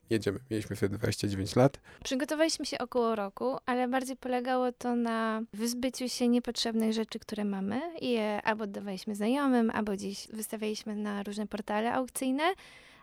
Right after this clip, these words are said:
Speaker 2: a także zaczęliśmy oszczędzać. Czyli po prostu chodziliśmy do naszych normalnych pras, które mieliśmy,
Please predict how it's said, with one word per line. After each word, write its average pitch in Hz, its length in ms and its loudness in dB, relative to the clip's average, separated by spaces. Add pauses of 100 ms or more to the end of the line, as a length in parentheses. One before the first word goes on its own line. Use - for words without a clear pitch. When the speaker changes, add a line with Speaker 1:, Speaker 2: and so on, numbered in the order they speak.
Speaker 2:
a 269 440 6
także 262 800 4
zaczęliśmy 294 440 -2
oszczędzać. 190 680 -2 (280)
Czyli 269 120 0
po 294 80 2
prostu 262 320 4
chodziliśmy 254 400 2
do 240 80 6
naszych 240 320 4
normalnych 233 460 0
pras, 233 240 -2
które 220 500 -2
mieliśmy, 220 440 -2